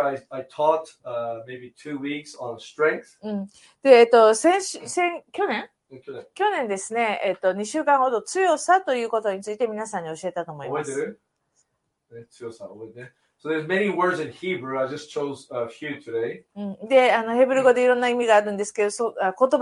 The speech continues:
Speaker 2: があるんですけど、その中で二つ選びました。
Speaker 1: One is called chayel.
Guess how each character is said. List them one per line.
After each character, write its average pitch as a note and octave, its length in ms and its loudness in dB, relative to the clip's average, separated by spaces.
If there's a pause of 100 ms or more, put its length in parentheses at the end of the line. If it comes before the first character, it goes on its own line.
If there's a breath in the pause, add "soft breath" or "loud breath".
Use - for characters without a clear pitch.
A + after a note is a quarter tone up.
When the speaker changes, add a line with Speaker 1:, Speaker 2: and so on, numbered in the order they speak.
Speaker 2:
が A3+ 100 10
あ A#3+ 40 10
る A#3 120 4
ん A3 40 -10
で G#3+ 60 -4
す G#3+ 100 -10
け A3+ 140 2
ど、 A3 100 0
そ B3 160 -2
の A#3+ 60 -4
中 A#3+ 160 0
で F#3 80 -2
二 C4 220 -2
つ C4 60 -12
選 D#3 220 2
び C#3+ 100 -8
ま D3+ 120 -20
し - 100 -20
た。 - 120 -20
Speaker 1:
One D3+ 180 0
is D#3 100 -8
called C#3+ 260 -2
chayel. C#3+ 680 0